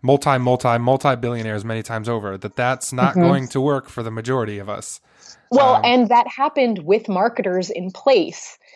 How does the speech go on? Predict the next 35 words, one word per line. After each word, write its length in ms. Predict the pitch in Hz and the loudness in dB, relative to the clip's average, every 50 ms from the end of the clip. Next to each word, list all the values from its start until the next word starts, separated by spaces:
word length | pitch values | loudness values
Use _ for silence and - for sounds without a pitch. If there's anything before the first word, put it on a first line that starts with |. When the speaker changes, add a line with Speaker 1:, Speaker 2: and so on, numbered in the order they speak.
| - - - - - _ - | -20 -20 -20 -20 -16 _ -2
Speaker 2:
I 60 | 214 | 0
mean, 180 | 202 208 208 208 | 2 2 2 2
look 160 | 208 220 294 | 2 2 2
at 80 | 247 - | 0 0
the 60 | 214 | 0
brands 500 | 180 185 185 190 202 208 214 226 226 - | 0 2 2 4 4 4 2 0 -2 -4
that 120 | 202 185 | -4 -2
they 100 | - 175 | -2 -4
had, 480 | 170 - 170 165 165 165 160 160 160 180 - - - - - - - - - - | -2 0 0 2 2 2 0 -2 -6 -10 -10 -10 -14 -18 -20 -18 -14 -10 -6 -2
you 120 | 165 185 | -2 0
know, 140 | 165 156 151 | 0 0 -2
that 140 | 151 165 - | -2 0 0
they 100 | 180 170 | 2 2
went 220 | 170 175 165 165 | 2 0 -2 -2
viral 540 | - 185 160 175 202 196 180 165 151 147 139 | 0 2 4 4 4 4 2 2 0 -2 -4
with. 240 | - - - 190 - - | -4 -4 -4 -4 -4 -6
Like, 140 | 175 165 | -4 0
I, 180 | 202 190 180 170 - | 2 2 2 2 0
you 160 | 190 190 190 | -2 -2 -2
know, 100 | 185 185 | -2 -2
I, 200 | 180 185 202 - - | 0 0 -2 0 0
I 120 | 185 180 | -2 -2
see 380 | 180 - - - - - - - _ _ _ - | -2 -4 -8 -12 -14 -16 -18 -20 _ _ _ -4
exactly 460 | - 180 160 170 202 196 185 - 254 | -2 -2 0 2 2 2 2 2 2
what 160 | 220 202 196 160 | 2 2 2 0
you're 120 | 180 175 | -2 -4
describing. 680 | 151 165 156 - - - 170 170 185 170 156 160 151 156 | -4 -6 -10 -10 -8 -6 -4 -2 -2 -2 -2 -4 -4 -4
I 80 | 156 - | -6 -6
see 220 | - - 196 180 | -4 -4 -4 -4
these 220 | 156 175 170 143 | -2 -2 -2 0
young 220 | 156 160 151 160 175 | 0 0 0 -2 0
companies 480 | 226 254 302 294 262 208 190 175 165 | 2 2 2 4 4 4 4 2 2
and 100 | 180 165 | 0 -2
I'm 60 | 165 170 | -2 -4
like, 180 | 170 165 160 | -4 -6 -8